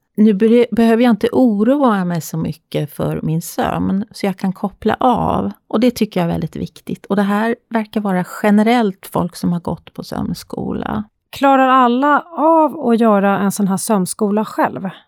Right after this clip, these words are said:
Speaker 1: Ja, för vår målgrupp så är det så att, eh, de, de vi bedömer tillsammans med personen det gäller behöver ha stöd för att komma ihåg och för att kunna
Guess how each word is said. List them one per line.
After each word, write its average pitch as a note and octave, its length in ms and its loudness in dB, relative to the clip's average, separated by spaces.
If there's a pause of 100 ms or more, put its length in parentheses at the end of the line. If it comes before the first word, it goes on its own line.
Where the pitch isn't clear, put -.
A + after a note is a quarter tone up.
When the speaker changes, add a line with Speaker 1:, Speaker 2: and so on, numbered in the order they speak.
(120)
Speaker 1:
Ja, C4+ 260 2
för D4 340 2
vår F4 480 6
målgrupp G#3 380 2
så - 120 -2
är G#3 160 4
det F#3+ 100 2
så G3 100 -2
att, - 300 -4 (240)
eh, G#3 80 4
de, G#3+ 420 4 (260)
de A#3+ 380 4
vi C4 280 4
bedömer G#3+ 400 4
tillsammans F#3 680 0
med F3+ 160 0
personen E3+ 500 0
det F3+ 80 2
gäller E3+ 400 2 (360)
behöver G3+ 320 4
ha G3+ 80 2
stöd A#3 520 0
för - 140 -2
att F#3 80 -2
komma F3 380 2
ihåg A3 580 4
och F3 80 -4
för - 120 -6
att E3+ 140 -2
kunna F3+ 340 0